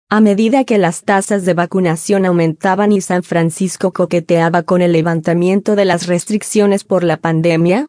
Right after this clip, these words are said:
sus vecinos empezaron a regresar. La agenda social de la señora Pancoast pronto se llenó de paseos en bicicleta y citas para tomar café con otros fundadores de startups que conoció en el edificio.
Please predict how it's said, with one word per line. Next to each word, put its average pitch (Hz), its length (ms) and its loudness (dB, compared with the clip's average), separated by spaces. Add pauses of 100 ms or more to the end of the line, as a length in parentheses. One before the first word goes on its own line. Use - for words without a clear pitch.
(180)
sus 202 280 -4
vecinos 190 500 0
empezaron 196 720 0
a 208 80 2
regresar. 196 640 -2 (480)
La 226 220 2
agenda 208 420 2
social 185 520 0
de 185 80 0
la 170 140 0
señora 175 440 -2
Pancoast 190 800 -2
pronto 208 420 0
se 185 180 -2
llenó 175 340 2
de 185 140 0
paseos 180 640 -2
en 196 100 0
bicicleta 190 640 0
y 175 80 0
citas 170 760 -4
para 214 200 2
tomar 190 420 0
café 202 440 0
con 180 180 2
otros 170 360 -2
fundadores 180 600 0
de 185 100 0
startups 208 720 -2
que 202 140 -2
conoció 202 560 2
en 214 120 2
el 208 120 2
edificio. 185 720 -2